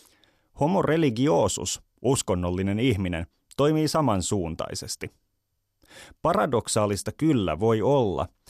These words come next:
että rituaaleja toimitetaan ja rukouksia luetaan sinnikkäästi juuri sen takia, että niistä ei välttämättä seuraa sitä, mitä toivotaan.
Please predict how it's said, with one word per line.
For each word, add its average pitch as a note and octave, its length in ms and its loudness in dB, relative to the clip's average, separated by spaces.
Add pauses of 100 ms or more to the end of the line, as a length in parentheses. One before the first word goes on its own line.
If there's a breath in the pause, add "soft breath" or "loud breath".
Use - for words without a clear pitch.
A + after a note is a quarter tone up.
(220 loud breath)
että A#2+ 260 0
rituaaleja G#2+ 800 2
toimitetaan A2+ 800 0 (140)
ja B2 100 0
rukouksia A2+ 600 0
luetaan A2+ 500 0
sinnikkäästi A2 880 -2
juuri D#3 340 2
sen G#2+ 320 -2
takia, F2+ 440 -4 (360)
että B2+ 240 0
niistä B2+ 320 0
ei D3 360 2
välttämättä F#2 720 -2
seuraa F#2+ 480 -2
sitä, - 380 -4 (100)
mitä F#2 260 -4
toivotaan. - 640 -6